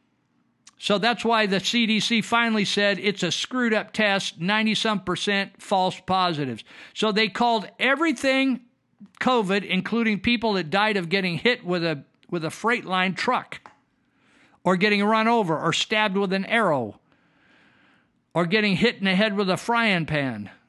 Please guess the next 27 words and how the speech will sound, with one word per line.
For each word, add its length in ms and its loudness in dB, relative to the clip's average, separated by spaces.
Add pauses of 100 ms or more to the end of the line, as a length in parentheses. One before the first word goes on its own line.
(680)
If 140 -4
they 160 0
had, 380 0 (200)
if 160 -4
they 120 0
tested 520 -2
positive 440 0
for 140 -4
covid, 400 0
they 100 0
didn't 200 0
even 160 2
have 180 2
to 80 -2
be 140 2
sick. 360 0
If 140 -2
they 160 0
just 460 -2
had 400 -2
covid 440 2
on 240 2
board, 300 0
they 140 0
called 340 2
it 140 -4
covid. 480 0